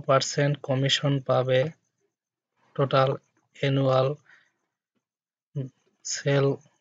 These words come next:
এর উপরে ভিত্তি করে। কলাম ইতে কমিশন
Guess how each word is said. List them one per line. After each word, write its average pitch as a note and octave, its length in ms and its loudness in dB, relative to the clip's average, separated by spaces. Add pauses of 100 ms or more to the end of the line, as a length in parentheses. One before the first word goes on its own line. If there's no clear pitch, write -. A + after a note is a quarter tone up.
(320)
এর C3+ 220 -2 (100)
উপরে C3 320 0 (280)
ভিত্তি C3+ 340 -6 (100)
করে। B2+ 200 0 (1900)
কলাম D3+ 340 6 (180)
ইতে C3+ 260 0 (500)
কমিশন D3+ 540 2